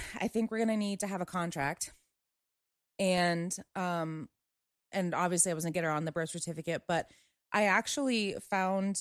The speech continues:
a, um, an attorney in the area. He's, like, in West Michigan somewhere. And, um,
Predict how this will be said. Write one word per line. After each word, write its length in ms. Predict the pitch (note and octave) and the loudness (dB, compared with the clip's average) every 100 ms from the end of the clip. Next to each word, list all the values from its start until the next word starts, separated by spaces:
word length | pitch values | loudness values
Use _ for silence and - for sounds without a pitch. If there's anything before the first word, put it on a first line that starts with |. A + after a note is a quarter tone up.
| - | -2
a, 540 | G3 F#3+ F#3 F3+ F3+ F3+ | 0 2 2 0 -2 -4
um, 520 | F#3 F3+ E3+ F3 - - | -2 0 0 -4 -10 -2
an 120 | G3 | 2
attorney 540 | F3 - A3 B3 A#3 G3+ | 2 0 0 0 2 0
in 100 | F3+ | 0
the 140 | - | -2
area. 480 | F3+ E3+ E3 D#3+ D#3 | 0 0 0 0 -2
He's, 200 | G3 G3+ | -4 -4
like, 180 | F3+ E3+ | -4 -4
in 100 | E3 | -6
West 220 | D#3 - | -4 -4
Michigan 360 | D#3+ - D3+ C#3+ | -6 -6 -4 -2
somewhere. 380 | E3+ D#3+ D#3 D#3 _ _ _ _ - | -2 -4 -6 -8 _ _ _ _ 2
And, 540 | F#3 F#3 F3+ F3+ F3+ - - - | 4 6 6 4 2 0 -4 -2
um, 500 | F3+ F3 E3 D#3+ | 2 2 2 -2